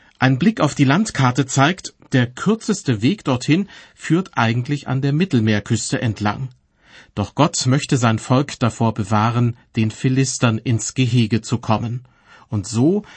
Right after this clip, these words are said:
lässt er sie den längeren Weg durch die Wüste nehmen. Während dieser Wüstenwanderung bekommt Mose überraschend Besuch. Von wem?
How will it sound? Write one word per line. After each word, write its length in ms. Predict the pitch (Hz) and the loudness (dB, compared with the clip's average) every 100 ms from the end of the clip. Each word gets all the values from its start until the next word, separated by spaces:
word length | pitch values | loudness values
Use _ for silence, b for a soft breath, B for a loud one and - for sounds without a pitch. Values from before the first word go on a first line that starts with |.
| B | B
lässt 360 | 117 170 - - | 0 0 -2 -4
er 100 | 139 | 0
sie 300 | 147 156 - | 0 -2 -2
den 180 | 110 104 | -2 0
längeren 540 | 101 127 143 131 131 107 | 0 2 2 0 0 2
Weg 360 | 110 110 - | 2 0 -4
durch 200 | 120 110 | -4 -2
die 180 | 139 123 | -2 0
Wüste 400 | 117 113 - 110 | 0 -2 -2 -2
nehmen. 460 | 101 104 110 120 - _ _ _ _ _ B B B B | 0 -2 -4 -8 -10 _ _ _ _ _ B B B B
Während 360 | 123 190 214 196 | 2 4 4 2
dieser 280 | 185 170 143 | 2 2 2
Wüstenwanderung 880 | 156 - 113 107 104 107 101 107 101 - | -2 -2 -2 0 2 0 0 -2 -4 -6
bekommt 440 | 117 - 110 104 | -6 -2 -2 -2
Mose 480 | 110 117 143 147 151 - | 0 0 2 2 0 -2
überraschend 840 | 120 110 95 104 - 123 107 - | -2 0 0 -4 -4 -6 -6 -4
Besuch. 580 | 160 143 120 98 - _ _ _ _ _ _ | -4 0 0 0 -6 _ _ _ _ _ _
Von 280 | - 101 95 | -6 -4 0
wem? 360 | 117 208 226 | 0 0 -4